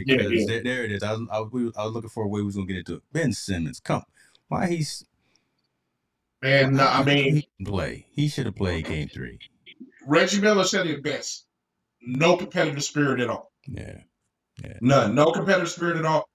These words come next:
Speaker 1: I mean, you guys gotta think. They tra-, they traded a, a, a bona fide superstar for him to come and bring him on the team to
Speaker 2: Hmm.
Speaker 1: get him out of this situation where he, where he was claiming he was so bad and everything.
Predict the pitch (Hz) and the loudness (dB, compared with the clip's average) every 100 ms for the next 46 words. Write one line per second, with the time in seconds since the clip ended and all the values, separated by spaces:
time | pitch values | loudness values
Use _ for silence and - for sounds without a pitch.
0 | _ 151 190 247 254 160 160 - 143 - | _ -4 0 2 2 2 -2 -2 -6 -6
1 | - 135 - 151 135 131 185 196 175 117 | -8 -6 -4 -4 -4 0 0 2 0 -2
2 | 127 127 120 123 - - 147 151 151 143 | -2 -4 -2 -6 -6 2 2 4 4 4
3 | 147 151 131 139 123 120 123 120 110 127 | 2 -2 0 0 0 -2 -6 -6 -4 -4
4 | 123 113 123 127 127 120 127 113 113 _ | -4 -2 -2 0 -2 -4 -6 -6 -10 _
5 | _ 90 131 131 151 151 143 143 170 151 | _ 0 4 4 6 6 4 2 0 0
6 | 131 127 127 131 120 131 143 127 - _ | -2 -4 -4 -6 -8 -6 -6 -8 -20 _
7 | _ _ - 127 135 127 123 - - 151 | _ _ -4 0 0 -2 -6 -8 -4 -2
8 | 139 147 135 - 143 127 120 123 120 120 | 2 2 2 0 -2 -2 -2 0 0 -4
9 | 117 110 120 | -8 -8 -16